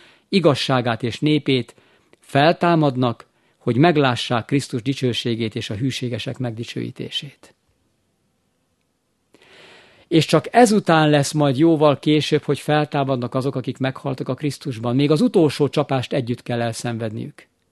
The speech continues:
Mert Jézus megjelenik az ég felhőiben, és ezt már látnia kell Kajafáséknak. De ezt láthatják azok is,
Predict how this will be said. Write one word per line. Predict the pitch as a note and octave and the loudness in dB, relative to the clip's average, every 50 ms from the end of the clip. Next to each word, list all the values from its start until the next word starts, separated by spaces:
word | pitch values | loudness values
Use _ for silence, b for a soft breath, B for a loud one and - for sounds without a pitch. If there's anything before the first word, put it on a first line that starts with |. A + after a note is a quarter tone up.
| _ _ _ _ _ _ _ _ _ _ _ b b b b b b | _ _ _ _ _ _ _ _ _ _ _ b b b b b b
Mert | C#3+ C#3+ C3+ - | 0 2 2 2
Jézus | - C#3+ D#3+ F3 F#3+ F#3 D#3+ F#3+ G#3 G3 - - - - - _ _ _ _ _ _ _ _ _ _ _ - | 4 4 6 8 8 8 8 6 2 2 0 -4 -8 -10 -12 _ _ _ _ _ _ _ _ _ _ _ 0
megjelenik | C3 D3+ G3+ A3+ F#3+ D#3+ D#3 D3 C3 B2 A#2+ A#2+ - | 2 4 4 4 4 4 4 4 4 2 0 0 -2
az | A#2+ A2 | -2 -2
ég | A#2+ A#2 G#2 | -2 -2 -2
felhőiben, | - - A#2 A2+ A2 G#2 A#2 A2+ A2 A2 A2+ A2 A2+ A#2 A#2+ b b b b | -4 -4 -4 -4 -2 -2 -4 -4 -4 -4 -6 -6 -8 -8 -10 b b b b
és | b C#3+ - | b -2 2
ezt | - G#3+ - - | 2 2 2 4
már | E3+ F3 F3 E3+ | 4 4 6 6
látnia | E3+ G3 G3+ F3+ D3+ - - C3+ B2+ A#2 | 6 6 6 6 4 2 2 0 0 0
kell | - - B2+ A#2+ A2 - | -2 -2 -2 -2 -2 -2
Kajafáséknak. | - C3 A#2+ A2+ A2 - - A#2+ A#2 G#2+ - - A#2 A2 - - - - _ - - _ _ _ _ _ _ _ _ _ _ _ _ _ _ _ b b b b b b b b | -2 -2 -2 -2 -4 -6 -8 -10 -10 -10 -10 -10 -10 -10 -12 -14 -16 -16 _ -20 -20 _ _ _ _ _ _ _ _ _ _ _ _ _ _ _ b b b b b b b b
De | b B2+ C#3+ | b 2 2
ezt | C3 - - | 2 2 2
láthatják | C#3+ F3 A3 A3+ G#3+ G#3 - - C#3 C3 - - - B2 A2+ - - | 2 4 4 4 2 2 0 -2 -2 -2 -2 -2 -2 -2 -2 -2 -2
azok | C#3+ B2 A2+ B2+ A2+ - | -4 -2 -2 -2 -4 -4
is, | B2 B2+ C#3 - - - - - | -4 -4 -4 -6 -10 -12 -14 -18